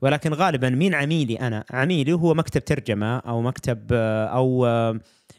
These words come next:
آه، شركة تنظيم فعاليات، آه، م-، من ما كان، أو حتى موظف في هذه الوزارة أو الهيئة هو اللي طلب خدماتي. فأنا يكون همي الأساسي أني، آم، خلاص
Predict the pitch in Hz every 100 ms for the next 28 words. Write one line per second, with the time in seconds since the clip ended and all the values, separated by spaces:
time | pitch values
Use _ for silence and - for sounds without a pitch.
0 | _ 113 113 110 143 135 127 - - 123
1 | 139 131 117 117 113 110 110 117 - 123
2 | 110 - _ _ _ _ 131 131 147 175
3 | 185 175 180 147 127 127 107 - 170 175
4 | - 170 165 170 170 170 151 156 151 147
5 | 147 147 127 127 131 123 104 110 143 135
6 | 151 143 120 123 113 101 - 104 _ _
7 | _ _ _ _ - _ - 143 208 190
8 | 202 - _ 156 - 202 151 170 190 147
9 | 135 - - 180 160 - 208 - - 147
10 | 151 165 208 - _ _ _ _ _ _
11 | _ 131 123 120 120 120 120 - - 151
12 | - -